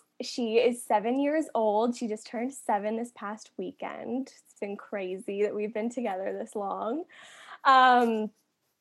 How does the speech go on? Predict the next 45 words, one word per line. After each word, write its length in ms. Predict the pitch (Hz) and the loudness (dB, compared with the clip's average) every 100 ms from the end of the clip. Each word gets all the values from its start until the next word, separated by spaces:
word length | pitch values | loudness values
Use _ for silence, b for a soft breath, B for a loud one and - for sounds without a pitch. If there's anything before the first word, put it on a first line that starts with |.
| _ _ - - | _ _ -16 2
and 380 | 269 254 254 247 | 6 6 6 4
so, 360 | 277 254 247 - 285 | 8 10 8 4 0
yeah, 220 | 330 240 - - | 0 0 -8 0
so 120 | 262 | 4
I 100 | 240 | 6
adopted 400 | 240 233 262 320 | 6 4 4 0
her 100 | 381 | 0
seven 300 | 349 262 269 | 2 2 2
years 200 | 208 202 | 0 -2
ago 240 | 214 214 | 0 2
because 760 | 214 233 226 214 208 202 208 - - _ _ _ _ _ _ _ _ _ | 0 -4 -4 -2 -2 -2 -6 -12 -20 _ _ _ _ _ _ _ _ _
I 220 | 226 208 202 | -2 -2 -2
kept 200 | - 233 | -10 -10
bugging 300 | 208 196 202 | -8 -8 -8
my 100 | 202 | -10
mom 320 | 190 185 190 285 _ - | -10 -10 -10 -12 _ -10
that 80 | |
I 80 | 202 | -8
wanted 260 | 202 196 196 | -8 -8 -8
a 40 | |
cat, 360 | 196 190 220 - | -8 -8 -8 -8
and 220 | 214 208 | -10 -10
she 120 | 214 214 | -8 -10
finally 360 | 202 196 233 | -10 -6 -6
caved. 440 | 247 180 190 247 - | -4 -6 -6 -10 -12
So 120 | 247 | -8
that 160 | 214 190 | -6 -6
was 80 | 214 | -8
a 60 | |
score. 600 | 240 - 208 185 185 302 b b b b b b - | -8 -8 -6 -4 -4 -6 b b b b b b 4
Um, 520 | 247 240 233 233 233 226 _ _ - | 6 8 8 6 0 -4 _ _ 2
but 160 | 254 | 4
Macy 500 | 240 240 294 - 349 | 6 6 4 4 4
is 140 | 359 262 | 4 2
one 200 | 240 240 | 2 2
of 80 | |
those 260 | 247 254 247 | 2 0 -2
cats 580 | - - 220 214 196 - | -8 -6 -2 -2 -2 -8
with, 180 | 214 226 | -10 -6
like, 200 | 214 208 | -8 -6
a 60 | 208 | -12
whole 460 | - 220 202 208 | -6 -4 -2 -2
lot 220 | 208 196 | -2 -4
of 100 | 196 | -6
catitude. 920 | - - 185 185 175 - - - - | -10 -10 -6 -6 -8 -10 -10 -10 -12